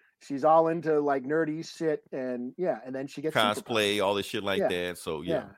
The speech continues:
Speaker 1: Yeah. And, um, uh, people are kinda freaking out over the way she got her powers, and it ain't the, it
Speaker 2: Oh,
Speaker 1: ain't the
Speaker 2: o-,
Speaker 1: mist,
Speaker 2: okay.
Speaker 1: and, and
Speaker 2: Yeah, okay, first off, let me address that because that was the thing, and I kinda held off on that, but now I understand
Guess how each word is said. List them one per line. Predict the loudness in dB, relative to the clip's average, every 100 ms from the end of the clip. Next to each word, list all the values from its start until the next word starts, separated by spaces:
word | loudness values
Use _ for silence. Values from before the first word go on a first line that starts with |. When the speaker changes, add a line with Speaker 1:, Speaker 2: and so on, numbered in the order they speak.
| _ _ _ _ _ _ _ -14
Speaker 1:
Yeah. |
And, | -10 -6
um, | -4 -4 -4 -8 -10 _ _ 0
uh, | 2
people | 4 6 12
are | 12 10
kinda | 6 4
freaking | 4 0 2 2 4
out | 6 6
over | 6 6 4
the | 2
way | -2 -2 -2
she | 2
got | 4 6
her | 4
powers, | 0 2 4 4 2 0 -4
and | -8 -8 _ _ -6
it | 0
ain't | 0 2
the, | 6
it |
Speaker 2:
Oh, | 8 8 8
Speaker 1:
ain't | 4 2
the | 2
Speaker 2:
o-, |
Speaker 1:
mist, | 4 4 4 2
Speaker 2:
okay. | -4
Speaker 1:
and, | -4 -6 -14 -18 _ _ _ _ -8
and | -6 -4 -2
Speaker 2:
Yeah, | 4 8 8 6 4
okay, | 2 4 4
first | 4 2 4
off, | 2
let | 2
me | 2
address | 2 2 2
that | 0 0
because | 0 2
that | 4
was | 2 0
the |
thing, | 0 -2
and | -2
I | -2
kinda | -2 -4
held | -2 -2
off | -2 -2
on | -4 -2
that, | -4 -4
but | -2
now | 2 2 2 -4 _ _ _ 4
I | 6 8
understand | 4 0 -2 -2 0 0 0 -2 -4